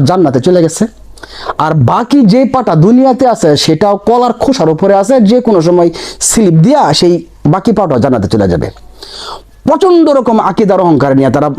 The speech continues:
মানে, আহ, জমিনে বিচরণ করে এবং তারা বিশ্বাস করে তাদের আকিদার বাইরে যত আকিদা আছে সমস্ত কিছু, মানে, ভ্রান্ত আকিদা, সমস্ত কিছু বাতিল আকিদা। আর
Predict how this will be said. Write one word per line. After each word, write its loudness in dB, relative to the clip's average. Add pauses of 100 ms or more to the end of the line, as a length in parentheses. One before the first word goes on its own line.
(200)
মানে, 2
আহ, 0
জমিনে 2
বিচরণ 2
করে 0
এবং 2
তারা 0
বিশ্বাস -2
করে 0
তাদের 0
আকিদার 0
বাইরে 2
যত 0
আকিদা 2
আছে -2 (540)
সমস্ত 0
কিছু, 0 (220)
মানে, 2
ভ্রান্ত 0
আকিদা, 0 (280)
সমস্ত -2
কিছু 0
বাতিল 0
আকিদা। -2 (720)
আর -4